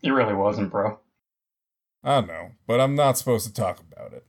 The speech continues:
Speaker 1: Yeah, that's why I didn't say anything.
Speaker 2: I appreciate that. Your discretion is one of the things I appreciate about you.
Speaker 1: Aw.
Speaker 2: Also, your face is nice. Anyway,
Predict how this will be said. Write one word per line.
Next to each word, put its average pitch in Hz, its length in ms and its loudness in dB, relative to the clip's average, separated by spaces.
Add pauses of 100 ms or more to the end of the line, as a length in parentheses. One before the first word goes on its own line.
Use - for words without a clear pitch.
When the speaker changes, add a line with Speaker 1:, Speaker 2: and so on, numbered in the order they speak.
(100)
Speaker 1:
Yeah, - 240 4
that's - 200 -18
why 165 140 2
I - 40 2
didn't 123 180 2
say 131 220 0
anything. 123 380 0 (880)
Speaker 2:
I 170 120 0
appreciate 95 580 -2
that. 82 240 -12
Your 143 120 -2
discretion 135 520 2
is 110 140 0
one 113 160 2
of 104 120 0
the 107 80 -4
things 107 260 0
I 104 140 2
appreciate 95 500 -8
about 104 320 -4
you. 110 120 -6 (300)
Speaker 1:
Aw. 110 600 0 (1000)
Speaker 2:
Also, 151 280 4
your 95 100 -14
face 110 300 -6
is - 160 -12
nice. - 320 -12 (180)
Anyway, 87 440 -2